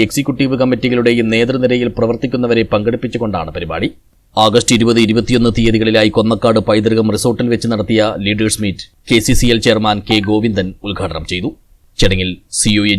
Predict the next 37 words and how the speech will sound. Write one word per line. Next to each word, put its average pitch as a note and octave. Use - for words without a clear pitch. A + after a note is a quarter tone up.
ജില്ലാ G2+
പ്രസിഡന്റ് G2
വി G2+
വി G2+
മനോജ് G#2+
കുമാർ E2
അധ്യക്ഷനായി. D#2+
സിഡ്കോ C#3+
പ്രസിഡന്റ് D#3
കെ C3
വിജയകൃഷ്ണൻ B2+
മുഖ്യാതിഥിയായി A2
പങ്കെടുത്തു. E2
കെ A#2+
സി B2+
സി B2
എൽ A#2+
ഡയറക്ടർ A2
എം A2
ലോഹിതാക്ഷൻ, A2
കെ A2+
സി C3+
ബി B2
എൽ A#2+
ഡയറക്ടർ A2
ഷുക്കൂർ A2+
കോളിക്കര, G#2+
സി A#2+
ഒ A2
എ G#2
സംസ്ഥാന A#2
കമ്മിറ്റി A2
അംഗം G#2
സതീഷ് A2
കെ A#2
പാക്കം, G2+
സി A#2